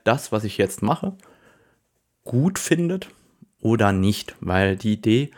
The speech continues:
dahinter, ich finde sie gut, aber das heißt ja noch lange nicht, dass ihr sie gut findet. Dementsprechend brauche ich da eine Rückmeldung. Ähm, fandet ihr das gut, fandet ihr das nicht so gut? Denn zu dieser Podcast-Episode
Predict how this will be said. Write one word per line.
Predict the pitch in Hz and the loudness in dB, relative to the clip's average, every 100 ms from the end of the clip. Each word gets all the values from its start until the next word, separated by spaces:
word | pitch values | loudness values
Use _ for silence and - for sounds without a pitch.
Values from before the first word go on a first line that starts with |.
| - _ _ | -20 _ _
dahinter, | - 104 127 127 - | -2 0 2 0 -2
ich | 127 | -4
finde | - 135 | -2 -4
sie | 101 | -2
gut, | 107 156 | 0 2
aber | - 101 | 2 2
das | - | 2
heißt | 110 - | 0 2
ja | |
noch | 101 | 0
lange | 98 110 | 0 0
nicht, | 107 - | -2 -6
dass | - | 0
ihr | 143 | 0
sie | 120 | 2
gut | 101 98 | -2 -6
findet. | - 104 123 | -2 -2 0
Dementsprechend | 98 98 95 - 92 98 - - - - _ | -2 -2 -6 -4 -2 -2 -8 -16 -20 -20 _
brauche | 104 101 | 0 0
ich | - | 2
da | 92 | -2
eine | 90 | 0
Rückmeldung. | 120 - 113 110 110 104 | -2 0 0 2 0 -2
Ähm, | 92 95 | -4 -6
fandet | - 101 101 | -2 -2 0
ihr | 101 | 0
das | 92 95 | -2 -4
gut, | - 123 | -6 -6
fandet | - 98 104 | -2 -4 -2
ihr | 98 | -6
das | - | -2
nicht | 113 - | -4 -2
so | 123 | -6
gut? | - 131 - - - - _ _ | -6 -10 -14 -20 -20 -20 _ _
Denn | 101 110 147 147 - - | 2 2 0 -6 -12 -6
zu | 110 | -4
dieser | 104 117 | 0 -2
Podcast-Episode | - - - 98 - - 92 90 95 | 0 -2 -2 -4 -8 -10 -8 -6 -4